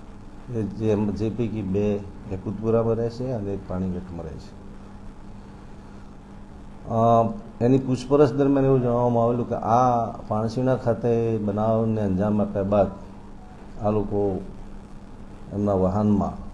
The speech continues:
વડોદરા તરફ ભાગેલા અને એમનો મૂળ ઈરાદો, અ, આ જે મુદ્દામાલ છે એ એમના અહીંયા ઓળખીતા જે આપણે ત્રણ જણને રી-, અ, રાઉન્ડ અપ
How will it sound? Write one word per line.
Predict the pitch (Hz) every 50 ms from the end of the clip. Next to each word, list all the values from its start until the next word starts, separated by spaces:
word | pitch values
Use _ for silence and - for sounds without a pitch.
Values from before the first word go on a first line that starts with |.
| - - - - - - 104 98 98
વડોદરા | 95 98 98 101 104 101
તરફ | 101 - 98 98 98 - - - - 92 87 87 85 - - - -
ભાગેલા | 92 92 92 101 110 110 120 127 135 - - - - - - - - - - - - - - - - - -
અને | 104 107 110 107 110 107 107 104 101 95 - - - - - - - - - -
એમનો | 104 110 123 123 120 123
મૂળ | 117 110 117 120 120 123 127 -
ઈરાદો, | 110 107 113 113 113 113 110 90 80 - - - - - - - - - - - - - - - - - - - - - 104
અ, | 98 95 95 95 92
આ | - 104 113
જે | 113 117
મુદ્દામાલ | 113 107 98 95 98 98 98 95 90 90
છે | 90 - 101
એ | 95 98 113 117 95 - - - - - - - - - - - - - - - -
એમના | 107 117 123 123 120
અહીંયા | 120 117 117 113 110
ઓળખીતા | 101 95 92 92 - 107 95 104 104
જે | 101 95 95 95 95 92 90 95 - - - - - - - - - - - -
આપણે | 101 95 95 110
ત્રણ | 107 107 - 110 110 110
જણને | 107 107 104 107 104
રી-, | 95 92 95
અ, | 92 92 92 90 90 90 87 85 - 113 113 117 - - - 82 80 - 85 87 87 85 80 87 87
રાઉન્ડ | 95 95 101 104 101
અપ | 90